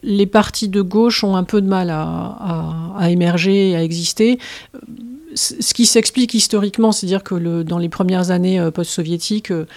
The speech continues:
euh, voilà, on était plutôt centre droit et, et le libéralisme était un libéralisme à la fois démocratique mais aussi économique. Euh, et, et il y a une espèce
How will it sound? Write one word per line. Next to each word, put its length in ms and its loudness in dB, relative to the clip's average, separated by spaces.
euh, 680 -6
voilà, 260 0
on 140 -2
était 200 -2
plutôt 280 0
centre 380 2
droit 440 4
et, 60 0
et 60 -4
le 360 0
libéralisme 720 2
était 160 -2
un 80 0
libéralisme 600 -2
à 60 -2
la 100 -2
fois 180 -2
démocratique 720 -2
mais 100 0
aussi 240 -2
économique. 560 -4
Euh, 280 -4
et, 140 0
et 200 -4
il 40 0
y 60 0
a 20 2
une 120 2
espèce 320 -2